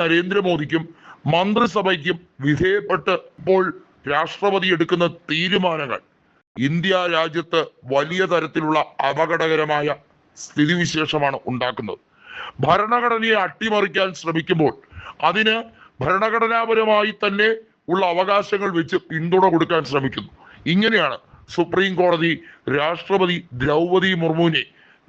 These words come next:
വ്യക്തിപരമായി തന്നെ പരിഹസിച്ചത്. ഇത് കിട്ടേണ്ടതാണ്. എത്ര നാളായി രാഷ്ട്രപതിയെ പ്രധാനമന്ത്രിയും കൂട്ടരും ചേർന്ന് കളിപ്പാവയെ പോലെ അങ്ങോട്ടും ഇങ്ങോട്ടും തുള്ളിച്ചാടിക്കുന്നു?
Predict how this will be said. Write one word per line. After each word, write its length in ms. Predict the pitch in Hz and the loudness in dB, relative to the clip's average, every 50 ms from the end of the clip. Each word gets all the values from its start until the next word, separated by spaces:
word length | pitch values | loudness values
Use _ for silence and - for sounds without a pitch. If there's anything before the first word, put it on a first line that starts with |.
| 120 151 | -2 0
വ്യക്തിപരമായി 1080 | 190 196 - - - - - _ _ - 247 247 202 214 202 196 190 180 180 180 175 170 170 | 0 0 -2 -4 -12 -20 -20 _ _ -8 -6 -2 0 0 0 0 0 0 0 -2 -2 -2 -4
തന്നെ 220 | 156 143 135 120 - - _ _ _ _ 135 | -2 -2 -2 -4 -4 -8 _ _ _ _ -4
പരിഹസിച്ചത്. 680 | 143 143 135 131 143 131 - 123 113 - 113 104 - - - _ _ _ _ - - _ - 214 | -2 0 0 0 -2 -2 -4 -8 -4 -2 -2 -2 -2 -6 -18 _ _ _ _ -20 -8 _ 0 2
ഇത് 140 | 220 254 240 185 - 170 | 2 2 0 0 0 -2
കിട്ടേണ്ടതാണ്. 720 | 175 151 - - 208 214 226 220 214 202 175 135 104 - - _ _ _ _ _ _ _ _ _ _ _ - 135 165 | -2 -2 -2 0 0 0 2 2 0 0 0 -2 -4 -6 -12 _ _ _ _ _ _ _ _ _ _ _ -4 -2 -2
എത്ര 280 | - - - - 226 226 233 214 208 | -2 -4 -6 -4 -2 0 2 2 2
നാളായി 440 | 202 208 220 220 214 185 135 117 - - _ _ _ - 147 | 2 2 2 2 0 0 -2 -4 -10 -14 _ _ _ -6 -2
രാഷ്ട്രപതിയെ 720 | 160 175 190 175 - - 202 202 208 190 202 202 202 202 202 - - - _ _ _ _ - | 0 0 0 -2 -2 -2 0 0 0 0 0 2 2 2 2 0 -4 -12 _ _ _ _ -4
പ്രധാനമന്ത്രിയും 800 | 156 170 170 185 190 202 214 214 214 196 185 185 202 208 196 180 - - | -2 2 2 2 2 2 2 0 0 0 0 -2 -2 -2 -2 -4 -4 -4
കൂട്ടരും 440 | 175 170 - 190 190 196 190 170 | -4 -2 0 2 2 2 0 0
ചേർന്ന് 360 | - 185 175 175 170 170 151 - - - - _ _ _ - | -2 0 0 0 0 0 -2 -4 -4 -10 -20 _ _ _ -4
കളിപ്പാവയെ 720 | 156 151 165 190 196 - - 190 190 190 190 196 196 185 190 - | -2 -2 -2 -2 -4 -2 0 2 2 2 4 2 0 0 0 0
പോലെ 220 | 180 185 175 143 - - - _ _ _ _ _ 135 151 | 0 0 0 0 -4 -6 -12 _ _ _ _ _ -4 -2
അങ്ങോട്ടും 480 | 170 185 202 214 214 - - 202 185 180 | -2 0 2 0 2 2 2 0 0 0
ഇങ്ങോട്ടും 360 | 185 196 208 208 208 202 185 151 139 | 2 2 2 4 4 2 0 2 2
തുള്ളിച്ചാടിക്കുന്നു? 720 | 175 175 180 190 165 - 170 156 160 160 139 147 131 110 | 2 2 4 2 2 0 0 -2 -2 -2 -4 -4 -4 -4